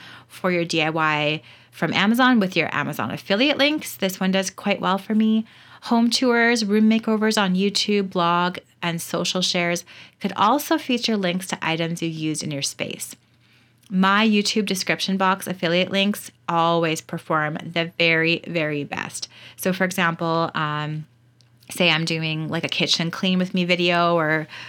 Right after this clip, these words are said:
a kitchen styling video or something like that. And I tell people, "Hey, if you're interested in any of these products on my kitchen counter, check out the links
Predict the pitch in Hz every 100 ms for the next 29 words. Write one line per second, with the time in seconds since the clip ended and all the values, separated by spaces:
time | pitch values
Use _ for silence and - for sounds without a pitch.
0 | - - - 98 71 55 - 226 226 226
1 | 226 208 208 208 208 208 202 196 - 185
2 | 185 190 185 185 - - - - 185 180
3 | 175 175 180 180 180 185 175 185 185 175
4 | 175 220 214 214 190 190 180 170 220 254
5 | 254 247 226 208 208 196 185 180 - 175
6 | 170 - 175 170 160 - 160 160 180 -
7 | 285 285 247 254 - - - - - 208
8 | 208 226 220 233 196 190 185 - -